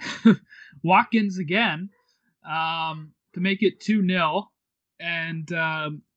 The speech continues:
just, uh, about eleven minutes later, Salah scores. It's two one, and I'm sure most Liverpool fans were like, "All right, we've done this before."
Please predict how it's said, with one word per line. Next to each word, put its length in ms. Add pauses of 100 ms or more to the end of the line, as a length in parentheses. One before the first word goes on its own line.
(1000)
just, 260
uh, 180
about 200
eleven 300
minutes 240
later, 240
Salah 400
scores. 500
It's 240
two 240
one, 300
and 80
I'm 80
sure 220
most 300
Liverpool 380
fans 260
were 80
like, 240
"All 140
right, 240 (800)
we've 220
done 180
this 220
before." 480